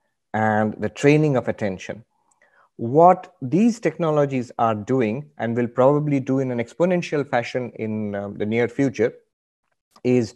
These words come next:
train us in the opposite direction. Um, surreptiti-, surreptitiously, without our knowledge, from a very young age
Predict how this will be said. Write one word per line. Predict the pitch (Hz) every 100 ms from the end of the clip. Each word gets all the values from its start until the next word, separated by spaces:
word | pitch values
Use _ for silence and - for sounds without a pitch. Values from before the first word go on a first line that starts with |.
| -
train | 156 185 190
us | 185 160
in | 151
the | 147
opposite | 160 160 175 156
direction. | 117 107 - - 73 _ _ _ _ -
Um, | 101 101 - _ -
surreptiti-, | 151 160 175 196 - 151 147 - 147
surreptitiously, | 175 175 175 151 143 123 - 196 - _ _ _ -
without | 131 151 165
our | 156 139
knowledge, | 131 127 143 180 - _ _ _ -
from | - 131 135
a |
very | 127 165
young | 170 117 143 170 147
age | 123 135